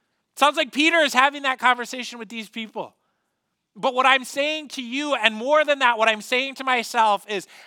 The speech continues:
I have been too concerned with gentleness, and I have been too concerned with respect, and I've been too concerned with my private faith that I haven't given people a reason for the hope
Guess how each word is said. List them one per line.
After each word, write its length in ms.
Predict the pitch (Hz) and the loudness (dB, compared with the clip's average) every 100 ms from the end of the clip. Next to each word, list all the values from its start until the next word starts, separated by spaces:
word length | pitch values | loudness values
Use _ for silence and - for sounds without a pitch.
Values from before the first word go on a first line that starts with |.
| - | -2
I 160 | 220 | 0
have 140 | 254 214 | 0 -6
been 180 | 226 | -8
too 280 | 185 - 302 | -8 -6 -6
concerned 500 | - 311 - 285 277 | -6 -10 -6 -6 -4
with 100 | 262 | -6
gentleness, 560 | 196 220 214 214 208 - - - | -2 -4 -4 -6 -6 -8 -18 -8
and 100 | 202 | -2
I 40 | 202 | 0
have 120 | 202 | -2
been 140 | 190 | -4
too 320 | - - 294 320 | -12 -4 -4 -4
concerned 480 | 302 269 262 262 | -6 -4 -4 -4
with 140 | 254 233 | -8 -10
respect, 600 | 220 - - 202 185 _ - - | -12 -10 2 4 4 _ -20 -2
and 120 | 208 | 2
I've 120 | 208 | 2
been 160 | 190 190 | 0 -8
too 320 | - 277 320 | -8 -4 -4
concerned 560 | 311 294 - 262 233 226 | -4 -6 -4 -2 -2 -4
with 140 | 214 | -2
my 160 | 190 170 | -2 -2
private 640 | - 233 240 277 285 254 | -4 2 4 2 -2 -12
faith 720 | - 262 247 196 143 _ _ _ _ _ _ | -2 2 2 0 -6 _ _ _ _ _ _
that 100 | 214 | -4
I 120 | 202 196 | -2 -2
haven't 680 | - 220 226 240 269 254 220 _ _ | -4 2 2 2 -4 -8 _ _ _
given 460 | 160 240 247 277 247 | -10 -10 -8 -10 -10
people 640 | - 254 254 220 190 170 - _ | -14 -12 -10 -6 -6 -6 -12 _
a 80 | 180 | -10
reason 680 | 190 233 269 269 190 202 170 | -8 -8 -6 -6 -6 -12 -12
for 200 | - 196 | -16 -10
the 140 | 175 | -10
hope 580 | - - 269 240 170 | -10 -2 0 0 -4